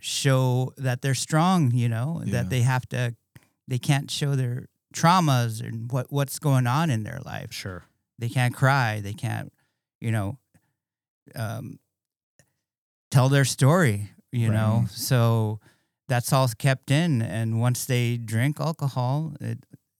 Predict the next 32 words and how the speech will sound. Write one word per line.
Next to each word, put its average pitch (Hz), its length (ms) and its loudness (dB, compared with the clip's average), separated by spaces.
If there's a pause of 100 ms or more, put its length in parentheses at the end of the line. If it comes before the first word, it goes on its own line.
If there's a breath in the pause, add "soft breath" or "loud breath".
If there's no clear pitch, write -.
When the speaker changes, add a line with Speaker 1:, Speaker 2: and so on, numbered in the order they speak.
Speaker 1:
it 113 260 -10
all 123 240 -2
explodes. - 760 -4
you - 60 -8
Speaker 3:
Sure. 101 80 -2
Speaker 1:
know? 95 80 0
Speaker 2:
Yeah. 92 120 -4 (260)
Speaker 1:
It's, - 280 -8
it's - 260 -10
like 113 180 -6
a 107 200 -6 (140)
explosion 113 760 -6
of, 101 380 -14
of 104 180 -10 (220)
emotions. 107 760 0
You 104 100 -2
Speaker 2:
Yeah. 107 60 0
Speaker 1:
know 95 80 -4
what 107 100 -2
I 110 40 -2
mean? 117 220 -4
Speaker 2:
Which 311 120 -2
is 302 140 -6
interesting 202 480 -4
because, 123 260 -4
like, 120 260 -2 (460)
um, 98 720 -2 (200)
I 104 60 -8
feel 135 260 -8
like 123 300 -6 (260)
Native 98 360 -4
culture, 87 640 -8